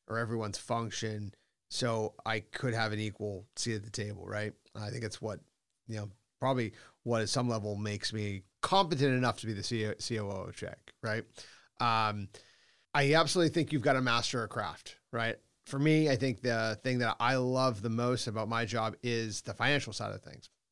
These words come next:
It, uh, it, it, I find balance in it. I find harmony in it. I find, um,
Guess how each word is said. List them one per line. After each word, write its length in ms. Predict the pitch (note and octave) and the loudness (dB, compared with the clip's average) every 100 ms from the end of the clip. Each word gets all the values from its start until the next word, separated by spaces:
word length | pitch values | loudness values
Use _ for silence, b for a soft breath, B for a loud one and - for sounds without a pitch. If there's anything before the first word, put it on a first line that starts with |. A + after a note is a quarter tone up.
| _ - | _ -6
It, 160 | C3+ - | -6 -4
uh, 200 | A#2+ A2+ B B B - | -6 -6 B B B -12
it, 140 | - - | -10 -4
it, 300 | A2+ - - | -6 -6 -10
I 60 | A2 | -8
find 200 | G#2 G#2 | -6 2
balance 440 | B2 D3 D3 - | 4 6 4 2
in 80 | D3 | 2
it. 120 | C#3+ - | 0 -2
I 40 | |
find 180 | G#2+ F2+ | -8 -8
harmony 540 | - D3+ C#3+ D3 C#3+ | -6 0 2 4 4
in 100 | C#3 | 4
it. 180 | C#3 - _ b b b - | 2 -2 _ b b b -6
I 60 | A#2+ | -2
find, 580 | A#2+ A2 G#2+ G#2+ G#2 - b b - | 0 -2 -2 -4 -8 -12 b b -6
um, 500 | A2+ A2 G#2+ G#2 G2 | -4 -2 -4 -6 -8